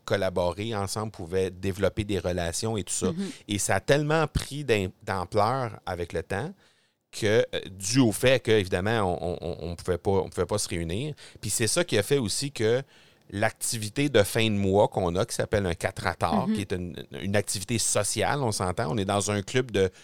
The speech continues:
Speaker 1: co-développement, mais il y a une seule activité dans le mois sur les huit ou dix activités qu'on a qui, qui est une activité sociale, puis c'est,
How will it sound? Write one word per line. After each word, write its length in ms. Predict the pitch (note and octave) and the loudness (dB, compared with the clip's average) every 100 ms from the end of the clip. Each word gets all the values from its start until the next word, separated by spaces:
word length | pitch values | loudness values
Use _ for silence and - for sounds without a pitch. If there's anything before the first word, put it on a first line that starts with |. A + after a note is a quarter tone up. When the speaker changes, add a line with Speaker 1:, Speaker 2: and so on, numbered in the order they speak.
| - | -12
Speaker 1:
co-développement, 840 | - D3 B2+ A#2 G#2 G#2+ G2+ G2+ E3 | 0 0 4 2 2 0 0 -4 -4
mais 200 | F#3 G#2 | -2 0
il 100 | F#2+ | 0
y 60 | G2 | -2
a 60 | - | -4
une 240 | D#3 D#3 D3 | -2 -2 -2
seule 280 | - D#3 D3 | -2 0 0
activité 460 | A2+ - A2 C3 | 0 -2 -8 -6
dans 140 | B2+ G#2 | -2 -2
le 60 | |
mois 260 | G2+ G#2+ C3 | 0 0 0
sur 260 | - A2 G2+ | 0 -4 -2
les 220 | G2 F#2+ - - | -2 -4 -8 -14
huit 240 | G#2 A#2 A#2 | 0 0 0
ou 60 | G2+ | -10
dix 300 | F#2+ A#2 A2 | -4 -2 -2
activités 420 | G2 G2 F2+ A#2+ | -2 -6 -6 -4
qu'on 280 | A2 F#2 F#2+ | 0 0 2
a 160 | A2+ B2 - - - | 0 -2 -12 -20 -20
qui, 260 | - A2 G2+ _ | -10 -10 -10 _
qui 120 | - | -2
est 100 | A#2 | -2
une 120 | A#2+ G#2 | 0 -2
activité 460 | G2+ - F#2 A#2 | -2 -4 -4 -4
sociale, 640 | A2 - G2 - G2 - - | -4 0 0 2 0 0 -2
puis 100 | - | -2
c'est, 140 | A2 | -4